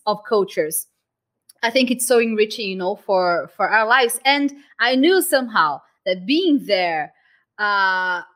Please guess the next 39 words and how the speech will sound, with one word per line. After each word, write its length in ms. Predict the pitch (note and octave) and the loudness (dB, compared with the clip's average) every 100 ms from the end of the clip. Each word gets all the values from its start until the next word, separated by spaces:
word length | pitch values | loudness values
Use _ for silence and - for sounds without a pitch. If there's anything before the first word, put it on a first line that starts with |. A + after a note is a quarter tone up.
| _ | _
even 300 | C#4+ D#4+ E4+ | -6 0 2
though 140 | C#4+ C4+ | 4 6
I 120 | C4+ | 4
didn't 300 | B3 C#4 C#4 | 2 -2 -2
ha-, 300 | C#4 - A#3 | -4 -8 -6
have 200 | C4+ B3+ A3 _ _ _ - | -2 -2 -4 _ _ _ -2
any 180 | D#4+ D#4 | -2 0
idea 440 | D4 B3+ C4+ A3+ | -2 -2 0 0
about 260 | G#3 G3 G3+ | 0 -2 0
what 120 | G#3 | -2
was 140 | G#3+ | -4
going 300 | G#3 G#3+ G#3+ | -8 -10 -8
on 80 | G3+ | -10
in 100 | G3+ | -8
my 180 | G3 F#3+ | -8 -4
life 300 | G#3 G3 G3 _ | 0 -2 -4 _
for, 200 | G#3 F3+ - | -12 -12 -10
for, 180 | G3 F#3 | -12 -10
you 100 | G#3+ | -10
know, 100 | F#3 | -8
in 100 | F#3 | -8
the 80 | F#3 | -8
future, 680 | - D4 C#4 - E3+ D#3+ _ _ _ _ _ _ _ _ | -4 -4 -4 -4 -4 -4 _ _ _ _ _ _ _ _
I, 280 | G3 G#3 G#3 | 0 2 0
I 60 | A#3+ | -4
did 400 | G3 B3 D4 C4+ | -8 -6 -6 -4
have 320 | C4+ B3 A#3 | 0 -2 -2
some 240 | - A#3 | -10 -12
sort 260 | A3+ - A3 | -12 -6 -4
of 100 | G#3 | -4
certainty 680 | - B3+ C4 B3 G#3 - F3 | -4 0 0 -2 -10 -10 -10
here 220 | F3 E3 | -8 -10
in, 120 | E3+ - | -10 -14
in 140 | F#3 | -12
my, 260 | F3+ E3 D#3 _ _ | -10 -10 -12 _ _
in 60 | F#3+ | -14
my 120 | E3+ | -12
heart 420 | F3+ C4+ G#3+ E3 F#3+ | 0 2 4 2 2
that 260 | F#3+ F#3+ | 0 -2